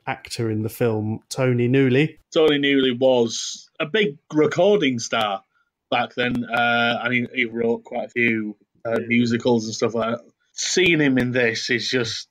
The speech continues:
Speaker 2: it, it breaks your heart. <laughs> It really does.
Speaker 1: This was also his last film before he died, so you do wonder if this film was cursed in more ways than one. Now, one of my, one of my earliest memories about Tony Newley was just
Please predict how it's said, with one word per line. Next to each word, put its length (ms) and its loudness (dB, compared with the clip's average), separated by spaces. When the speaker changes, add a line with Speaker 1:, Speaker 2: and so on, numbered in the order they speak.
Speaker 2:
it, 220 -2
it 200 -2
breaks 400 0
your 100 0
heart. 500 2
<laughs> 60 -12
It 180 -2
really 340 0
does. 640 -4
Speaker 1:
This 220 -4
was 140 -4
also 300 0
his 240 0
last 320 -4
film 280 -2
before 320 -2
he 120 2
died, 400 -4
so 300 -2
you 120 -10
do 200 0
wonder 300 0
if 120 -4
this 140 -2
film 300 0
was 140 -2
cursed 420 -2
in 100 0
more 220 2
ways 260 -2
than 200 -4
one. 320 -4
Now, 220 2
one 200 0
of 160 0
my, 480 2
one 100 0
of 60 2
my 180 4
earliest 280 2
memories 460 0
about 460 -2
Tony 320 -2
Newley 420 -2
was 140 -2
just 180 -2